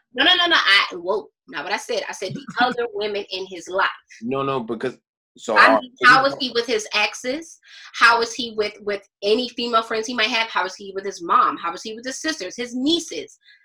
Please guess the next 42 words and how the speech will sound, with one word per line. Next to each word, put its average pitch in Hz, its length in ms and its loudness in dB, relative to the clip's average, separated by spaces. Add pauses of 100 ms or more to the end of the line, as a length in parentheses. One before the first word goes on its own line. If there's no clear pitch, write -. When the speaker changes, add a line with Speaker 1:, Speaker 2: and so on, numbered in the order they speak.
(120)
Speaker 1:
How 294 340 6
is 311 200 -2
he 277 260 -4
with 240 260 -4
other, 233 220 2
how 226 180 2
does 220 120 -2
he 277 160 -10 (160)
talk 359 280 6
about 165 300 -2
women 170 260 -6
when 196 140 -4
he's 208 160 -8
with 185 120 -8
his 226 200 -4
boys? 277 440 -2 (360)
It, 311 260 4
that's 254 400 2
what 247 100 -4
I'm 196 120 0
saying. 156 360 -8
I'm 294 180 6
not 370 220 6
Speaker 2:
No. 240 60 -10 (100)
Speaker 1:
saying, 262 480 -2 (340)
"Oh, 226 220 6
be 233 220 -4
friendly." 208 600 -6 (260)
I'm 254 160 4
Speaker 2:
No, - 80 4
Speaker 1:
not - 100 0
Speaker 2:
no, - 140 -8
Speaker 1:
saying 165 180 -6
Speaker 2:
no, 214 80 -4
'cause 180 80 -4
Speaker 1:
that. 147 120 -2
Speaker 2:
I'm 151 80 -10
not 160 200 0
saying, 147 540 -4
I'm 135 120 -4
not 123 220 -4
saying, 120 340 -10